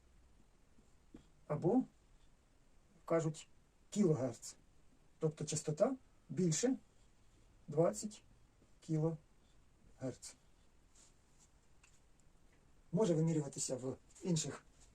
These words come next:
е, числах, наприклад, мегагерци, гігагерци і так далі. Отже, ми будемо займатися звуковими хвилями, але інколи будемо згадувати інфразвук або ультразвук. Прийнято, що здорові люди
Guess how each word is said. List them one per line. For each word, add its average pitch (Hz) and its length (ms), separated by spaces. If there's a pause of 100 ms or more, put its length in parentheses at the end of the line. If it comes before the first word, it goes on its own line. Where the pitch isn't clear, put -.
е, 147 160
числах, - 440
наприклад, 131 400
мегагерци, 170 680 (300)
гігагерци 165 680 (280)
і 170 80
так 160 160
далі. 107 180 (1500)
Отже, 208 240
ми 208 100
будемо 190 260
займатися 170 500
звуковими 160 460
хвилями, 127 420 (1300)
але 320 200
інколи 240 220
будемо 175 200
згадувати 151 440
інфразвук 226 680
або 170 220
ультразвук. 151 640 (1700)
Прийнято, 285 340
що 190 300
здорові 165 340
люди 240 240